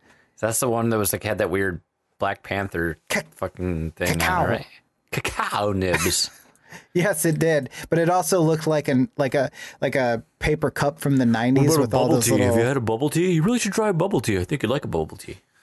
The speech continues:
Speaker 2: With the frickin' little, no, I don't want pieces of,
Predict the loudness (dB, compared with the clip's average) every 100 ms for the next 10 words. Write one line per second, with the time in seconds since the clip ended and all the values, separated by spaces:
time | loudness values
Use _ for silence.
0 | _ _ -4 -2 0 0 0 -2 -4 0
1 | 0 2 2 0 -2 0 0 0 -2 -6
2 | -12 -4 0 0 0 0 0 -2 -2 0
3 | 0 0 0 0 0 -4